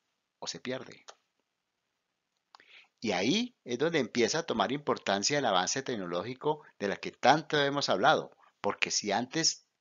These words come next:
tan solo teníamos una, una hoja y un lápiz para escribir,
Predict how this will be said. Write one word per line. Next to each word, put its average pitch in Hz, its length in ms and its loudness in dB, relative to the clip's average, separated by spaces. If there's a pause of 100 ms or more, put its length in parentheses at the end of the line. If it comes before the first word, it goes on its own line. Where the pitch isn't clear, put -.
(320)
tan 104 180 4
solo 170 380 4
teníamos 139 580 2
una, 123 220 0 (680)
una 123 220 4
hoja 165 240 8
y 139 100 2
un 107 240 -4
lápiz 123 480 0 (1600)
para 87 160 -4
escribir, 85 560 -8